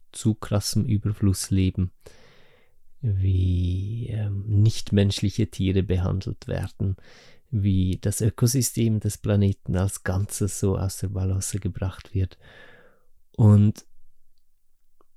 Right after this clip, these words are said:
vermutlich kennst du das. Das gibt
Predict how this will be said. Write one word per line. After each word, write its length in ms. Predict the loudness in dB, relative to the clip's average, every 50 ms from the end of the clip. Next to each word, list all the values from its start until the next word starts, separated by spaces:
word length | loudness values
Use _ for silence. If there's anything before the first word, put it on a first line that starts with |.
| -20 _ _ _ _ _ -4
vermutlich 540 | 0 2 4 4 4 4 4 2 2 2
kennst 340 | 2 4 4 4 4 2 0
du 80 | 0 2
das. 400 | 2 2 0 0 -4 -8 -10 -12 -16 -20 -20 -20 -20 _ _ _ _ -20 -20 -18 -8
Das 320 | -2 0 0 0 0 -2
gibt 280 | -2 -2 -2 -2 -6